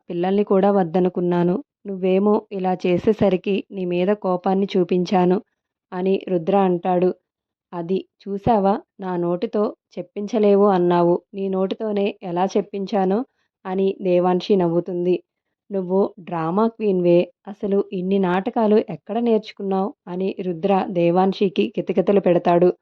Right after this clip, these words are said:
"వద్దు బావా, ప్లీజ్, ఊపిరి ఆడట్లేదు" అని దేవాన్షి అంటుంది. అయినా రుద్ర వదలకుండా పూర్తిగా దేవాన్షి మీద ఎక్కి తనకి కితకితలు పెడుతుంటాడు. "రుద్ర, చెప్పిన మాట విను,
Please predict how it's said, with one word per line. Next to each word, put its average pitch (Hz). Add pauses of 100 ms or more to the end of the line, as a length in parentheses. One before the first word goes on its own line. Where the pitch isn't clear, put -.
(460)
"వద్దు 175
బావా, 185 (100)
ప్లీజ్, 196 (140)
ఊపిరి 190
ఆడట్లేదు" 180 (180)
అని 185
దేవాన్షి 180
అంటుంది. 175 (500)
అయినా 208 (180)
రుద్ర 180
వదలకుండా 185
పూర్తిగా 185 (120)
దేవాన్షి 180
మీద 180
ఎక్కి 175 (500)
తనకి 202
కితకితలు 190
పెడుతుంటాడు. 175 (800)
"రుద్ర, 202 (300)
చెప్పిన 233
మాట 214
విను, 185